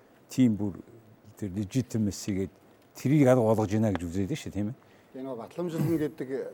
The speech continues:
Speaker 2: тэр агуулгаараа нөгөө миний гол санаа зовж байгаа юм бол одоо энэ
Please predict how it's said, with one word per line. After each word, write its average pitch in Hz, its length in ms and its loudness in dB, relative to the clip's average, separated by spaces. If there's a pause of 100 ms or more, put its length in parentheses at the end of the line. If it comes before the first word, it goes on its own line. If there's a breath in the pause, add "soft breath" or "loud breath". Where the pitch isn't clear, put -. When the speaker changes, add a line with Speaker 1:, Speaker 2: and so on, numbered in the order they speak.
(100)
Speaker 2:
тэр 160 140 2 (100)
агуулгаараа 135 480 2
нөгөө 143 180 4 (340 loud breath)
миний 202 180 8
гол 190 140 6
санаа 170 240 4
зовж 156 240 -2
байгаа 151 200 -2
юм 139 80 -2
бол 135 320 -2
одоо 202 240 0
энэ 180 120 -2